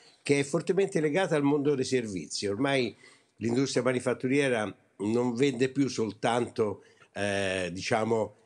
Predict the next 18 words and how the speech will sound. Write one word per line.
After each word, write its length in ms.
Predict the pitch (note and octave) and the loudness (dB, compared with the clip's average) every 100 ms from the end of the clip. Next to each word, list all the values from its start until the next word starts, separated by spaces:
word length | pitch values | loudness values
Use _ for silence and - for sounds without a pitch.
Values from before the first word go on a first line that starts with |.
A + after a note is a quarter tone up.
| _ _ | _ _
a, 320 | - A#2 A#2+ - | -2 0 0 -2
eh, 1080 | A2 G#2+ G#2 G2+ F#2+ F2+ F2 F2 F2 F2 E2+ | -2 0 0 -2 -4 -4 -6 -6 -6 -8 -8
famiglie 680 | - G#2+ A#2+ C3 A2+ A#2 | -4 -2 0 -2 -2 -2
per 200 | G#2+ A2+ | 0 -2
consumi 640 | G2+ A2 F#2+ C3 C#3 C3 A#2+ | -2 -4 -2 0 0 0 0
o 100 | G2+ | 0
quant'altro, 560 | B2+ A#2 C3 A2 - | -2 0 0 0 0
ma 100 | B2 | -2
vende 300 | C3+ E3+ D#3 | 0 0 0
molto 240 | D#3 F#3 - | 0 0 0
ai 80 | C3 | -2
servizi 640 | E3 C#3 D#3+ G3 - C3 | -2 -2 -2 -4 -4 0
che 160 | C3 | -2
poi 360 | - D3+ D3 C3+ - _ - | 0 0 0 -2 -6 _ -2
a 80 | B2 | 2
loro 240 | C#3+ D3 | 2 2
volta 360 | C#3+ E3 - B2 | 2 0 0 -2
trasferiscono 960 | A#2+ A#2 - B2+ C#3 - B2 A#2 G2 | 0 -4 -4 -2 -2 0 0 0 -2